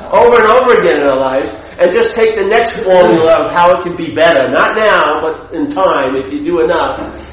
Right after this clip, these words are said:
You know, buy the next formula with the hope that it'll work, and yet that one fails, and then we're on to the next formula. Yeah? And then yet, wha-, how things actually work. Oh, very fucking paradoxical. Just, it, why is it paradoxical? Because you're trying to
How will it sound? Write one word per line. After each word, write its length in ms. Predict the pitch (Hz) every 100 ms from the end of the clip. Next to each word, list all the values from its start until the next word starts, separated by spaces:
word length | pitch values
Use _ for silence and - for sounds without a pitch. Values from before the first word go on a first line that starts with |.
| -
You 100 | 170
know, 220 | 175 165 170
buy 240 | 175 190
the 120 | 185 196
next 240 | 226 -
formula 840 | 196 180 - 156 151 147 - - -
with 140 | 170
the 120 | 170 170
hope 240 | 180 -
that 120 | 180
it'll 280 | 180 185 175
work, 440 | 226 214 - -
and 160 | 165 180
yet 200 | 190 190
that 280 | 190 208 208
one 200 | 202 -
fails, 480 | 165 160 165 - 180
and 80 | 180
then 160 | 185
we're 120 | 190 190
on 200 | 190 208
to 40 |
the 80 | 208
next 280 | 226 240 -
formula. 440 | 196 151 135 120 - - - - - - -
Yeah? 460 | 98 110 104 - - - - -
And 80 | 170
then 240 | 196 190
yet, 240 | 202 196
wha-, 160 | 180 190
how 320 | 202 214 208
things 200 | 214 202
actually 360 | 202 196 - 208
work. 320 | 226 - -
Oh, 240 | 220 -
very 300 | - 208 214
fucking 420 | 147 - 180 - 139
paradoxical. 880 | 160 165 156 165 - - 101 98 - - - -
Just, 260 | 196 180 - - -
it, 380 | 190 190 -
why 280 | 139 202 240 247
is 60 |
it 100 | 226
paradoxical? 500 | 233 226 226 233 196
Because 140 | 190 185
you're 140 | 185
trying 240 | 208 214
to 80 | 226